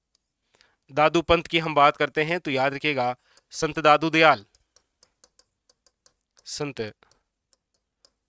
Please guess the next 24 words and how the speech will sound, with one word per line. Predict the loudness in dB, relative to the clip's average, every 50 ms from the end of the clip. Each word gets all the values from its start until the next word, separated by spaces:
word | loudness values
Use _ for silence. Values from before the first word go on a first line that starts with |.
| _ _ _ _
दादू | -4 0 0 0 0 -2 -6
दयाल। | -4 -6 -6 -8 -12 _ _ _ _ _ _ _ _ _ _ _ _ _ _ _ _ _ _ _ _ _ _ _ _ _ _ _ _ _ _ _
उसी | -10 -6 -4 -2
प्रकार | 0 0 0 2 2 2 2
ये | 2 0 -2 -2 -2 _ _ _ _ _ _ _ _ _ _ _ _ _ _ _ _ _ _ _ _ _ _ _ _ _ _ _ _ _ _ _ _ _
पंथ | -4 -4 -2
भी | 0 2 2
आप | 2 2 0 _ _
पढ़ते | -10 -8 -4 -4
हैं | -2 -2 -2
अक्सर | -6 -4 -4 -6 -6 -6 _ _ _ _ _ _ _ _ _
कि | -2
राजस्थान | 0 0 0 0 -4 -2 2 2 2 2
में | 0 -2 -4
उंदरिया | -4 -8 -2 -2 2 6 6 6
पंथ | 6 6 2 0 0 -4
निम्न | -4 -4 -4 -2
में | -4 -4
से | -4 -2 -6 -4
किस | _ -8 -8 -4
में | -4 -4
प्रचलित | -4 -4 -8 -6 -6 -8 -6 -6
रहा | -6 -4 -4 -4
है? | -4 -4 -6 -8